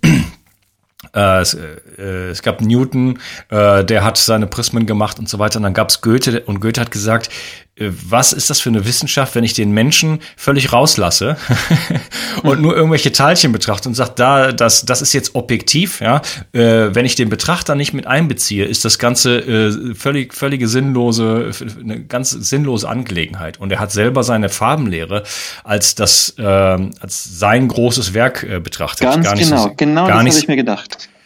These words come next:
Speaker 1: Gar nicht
Speaker 2: Genau.
Speaker 1: so sehr seine Poesie. Ja?
Speaker 2: Genau.
Speaker 1: Und wir haben also seit, seit fünfhundert Jahren, wenn nicht länger, den Menschen rausgenommen und k-, die Qualität nicht mehr betrachtet. Und, ähm, das hat uns letzten Endes dazu gef-, zu dieser Welt geführt, äh, die ja doch, äh, sagen wir mal, äh, so ihre Probleme heutzutage hat.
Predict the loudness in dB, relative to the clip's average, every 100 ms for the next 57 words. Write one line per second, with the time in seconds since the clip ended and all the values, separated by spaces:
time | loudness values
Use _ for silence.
0 | _ -2 2 4 4 4 4 4 6 6
1 | 4 2 2 4 4 4 2 -2 -10 -12
2 | -2 2 2 2 -2 0 2 2 4 4
3 | 4 4 4 4 4 2 2 0 -2 -2
4 | -12 -4 -2 0 0 2 4 4 2 -2
5 | -4 -4 -4 0 2 2 0 -4 -12 -4
6 | 0 2 2 2 2 4 4 4 2 0
7 | 0 -2 -2 -2 -2 -2 -6 -6 -8 0
8 | 2 2 2 2 2 -2 -6 -4 -2 -2
9 | -2 -2 -2 -2 -4 -8 -12 -12 -20 -4
10 | 0 2 0 -4 0 4 6 4 2 0
11 | 2 2 2 0 -2 -2 0 0 0 -2
12 | -2 -2 -2 -2 -4 -6 -8 -12 -6 -4
13 | -2 -2 0 2 2 0 -6 -6 -4 -4
14 | -4 -8 -2 2 4 4 2 2 2 2
15 | 0 -2 -8 -2 0 2 2 4 4 2
16 | -2 -4 -6 -6 -6 -6 -6 -6 -4 -2
17 | -4 -8 -8 -10 -10 -14 -16